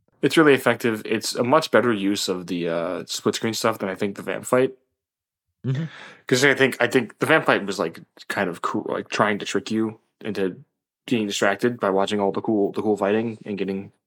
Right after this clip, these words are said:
Speaker 1: letting a, a gecko come in and kill everybody. But I think this is, this is good. It's good. It's just sort of,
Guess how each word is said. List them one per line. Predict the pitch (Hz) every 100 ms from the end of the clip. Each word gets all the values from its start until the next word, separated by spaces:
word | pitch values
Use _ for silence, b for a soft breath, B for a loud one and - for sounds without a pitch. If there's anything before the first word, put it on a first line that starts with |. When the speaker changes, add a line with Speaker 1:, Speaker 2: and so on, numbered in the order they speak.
| -
Speaker 1:
letting | 107 98
a, | 98
a | 85 98 95 - _ _ -
gecko | 104 113
come | 107 117
in | 113
and | 101
kill | 113
everybody. | 113 117 120 131
But | 104 101 - B B B _ _ _ -
I | 170
think | 143
this | 117
is, | -
this | - 104
is | 101 -
good. | 95 98 -
It's | 139
good. | - 135 123 -
It's | 120
just | - 131
sort | 135 120
of, | 107 - -